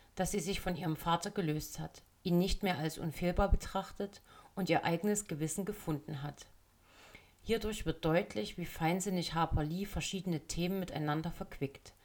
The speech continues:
Die Rassentrennung als politisches und gesellschaftliches Thema im Großen, verbunden mit dem Heranwachsen ihrer Protagonistin, deren Familienleben von eben jenen Themen beeinflusst,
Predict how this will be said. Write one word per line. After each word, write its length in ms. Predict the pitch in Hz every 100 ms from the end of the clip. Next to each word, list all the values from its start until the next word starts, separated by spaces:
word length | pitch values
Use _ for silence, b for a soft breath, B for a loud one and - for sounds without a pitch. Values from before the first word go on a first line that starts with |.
| B B B B -
Die 60 |
Rassentrennung 840 | 156 190 - 214 - 202 202 202 190
als 180 | 160 -
politisches 760 | - 170 185 202 - 208 -
und 180 | - 165
gesellschaftliches 840 | 160 170 175 208 - 165 165 -
Thema 280 | - 175 185
im 120 | 202
Großen, 560 | 202 - 139 151 - 151 - _ B B B -
verbunden 680 | 190 139 185 208 208 226 208
mit 120 | -
dem 120 | 151
Heranwachsen 680 | 156 151 170 190 190 - -
ihrer 140 | 156
Protagonistin, 1120 | - - - 160 - 156 170 - 202 196 196 B B B B -
deren 200 | 170 170
Familienleben 1000 | - 165 175 208 214 220 208 208 208 208
von 240 | - 165
eben 260 | 185 185 170
jenen 340 | 156 175 180
Themen 300 | - 190 175
beeinflusst, 800 | 165 - 180 190 - 202 202 -